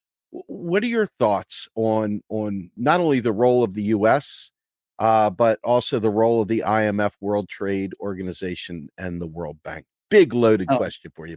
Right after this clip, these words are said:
Speaker 2: Oh,
Speaker 1: brother.
Speaker 2: a very loaded question. <laughs>
Speaker 1: <laughs>
Speaker 2: Uh, well, I'll work, I'll work backwards. I'm, I mean, I've, uh, been a critic of the I M F for, since I was in my, it was nineteen seventy-two at a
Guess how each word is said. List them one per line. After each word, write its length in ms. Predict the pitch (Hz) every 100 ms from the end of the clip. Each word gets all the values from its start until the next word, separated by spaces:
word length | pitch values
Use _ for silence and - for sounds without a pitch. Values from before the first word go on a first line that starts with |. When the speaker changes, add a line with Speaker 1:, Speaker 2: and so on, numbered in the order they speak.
| -
Speaker 2:
Oh, 40 |
Speaker 1:
brother. 180 | 123 110
Speaker 2:
a 80 | 95
very 220 | 120 113
loaded 320 | 90 85 92
question. 440 | - 95 - - -
<laughs> 40 | 180
Speaker 1:
<laughs> 280 | 196 - - 180 196 190 180 - 175 - 147
Speaker 2:
Uh, 160 | 143 147
well, 160 | 147
I'll 140 | 151 139
work, 260 | 143 135 -
I'll 120 | 131
work 200 | 135 117
backwards. 400 | 110 120 95 -
I'm, 260 | 107 107 - _ -
I 80 | 110
mean, 140 | 113
I've, 420 | 117 120 117 110
uh, 260 | - 104 104
been 180 | 95 107
a 60 | 101
critic 260 | 120 107
of 60 | 95
the 100 | 98
I 140 | 98
M 100 | 95
F 180 | 95 -
for, 260 | - 90 92 _ - _ _ -
since 220 | 113 98
I 40 |
was 160 | 95 92
in 60 |
my, 140 | 95 90 82 _ _
it 220 | 90 87
was 120 | 90 104
nineteen 300 | 101 95 92
seventy-two 640 | 98 90 87 - 104 90
at 60 |
a 120 | 87